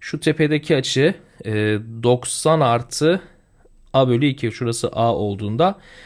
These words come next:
şunu veriyordu. E, yani burada şöyle bir yorum yapabil-, yapılabilir.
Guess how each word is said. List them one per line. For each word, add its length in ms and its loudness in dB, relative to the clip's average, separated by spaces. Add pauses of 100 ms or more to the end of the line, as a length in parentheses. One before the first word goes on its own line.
(180)
şunu 380 4
veriyordu. 420 0 (1400)
E, 60 4
yani 640 6
burada 380 4 (180)
şöyle 480 4
bir 300 0 (200)
yorum 340 2
yapabil-, 480 2
yapılabilir. 880 2